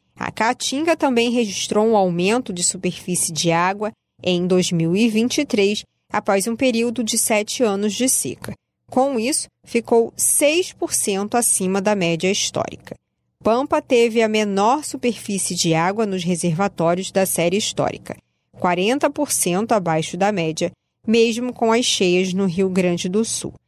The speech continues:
A superfície de água na Mata Atlântica,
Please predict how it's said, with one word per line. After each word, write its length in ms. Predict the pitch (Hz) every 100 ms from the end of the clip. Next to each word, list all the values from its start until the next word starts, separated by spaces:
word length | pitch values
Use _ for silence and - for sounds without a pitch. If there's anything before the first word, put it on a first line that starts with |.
| _ _ _
A 120 | 170
superfície 640 | 175 190 196 - 202 - 180
de 160 | 190
água 340 | 175 170 160 170
na 140 | 175
Mata 320 | 170 170 -
Atlântica, 680 | 240 - 190 240 - -